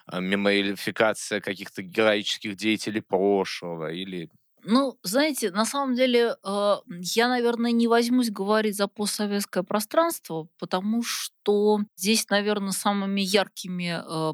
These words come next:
Speaker 2: примерами будет Украина. Но по понятным, я, я, ну, я не специалист по Украине, сразу должна сказать, и, и не будучи специалистом, я не возьмусь, э, э, э, так сказать, э, судить. Ежели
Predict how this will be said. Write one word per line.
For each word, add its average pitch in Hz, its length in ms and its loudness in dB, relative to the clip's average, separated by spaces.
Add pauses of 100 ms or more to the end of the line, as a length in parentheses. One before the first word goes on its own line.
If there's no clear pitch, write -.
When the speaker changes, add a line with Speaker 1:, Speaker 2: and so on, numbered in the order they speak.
Speaker 2:
примерами 180 560 0
будет 175 400 -8
Украина. 196 680 -2 (600)
Но 190 880 2
по 202 180 2
понятным, 208 580 0
я, 196 200 2
я, 247 180 2
ну, 208 180 -4
я 233 140 2
не 247 100 2
специалист 196 600 -2
по 147 60 -14
Украине, 135 400 -8
сразу 139 340 -8
должна 151 320 -8
сказать, 233 640 0
и, 180 460 -8
и - 40 -8
не 180 160 -4
будучи 180 720 -2
специалистом, 196 760 0
я 185 180 0
не 202 160 -4
возьмусь, 190 600 -2
э, - 40 -14
э, 156 300 -2
э, - 680 -6
так 147 120 -4
сказать, - 520 -6
э, 147 680 -8 (200)
судить. - 580 0 (120)
Ежели 220 680 0